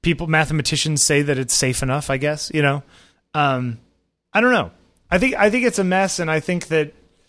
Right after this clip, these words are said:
<sighs> I don't know.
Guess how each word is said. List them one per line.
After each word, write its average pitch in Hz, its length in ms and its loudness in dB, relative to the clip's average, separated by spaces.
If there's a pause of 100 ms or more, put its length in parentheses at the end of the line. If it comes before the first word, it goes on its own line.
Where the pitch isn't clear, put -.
<sighs> - 800 -20
I 104 1400 -6
don't 147 100 2
know. 92 160 -6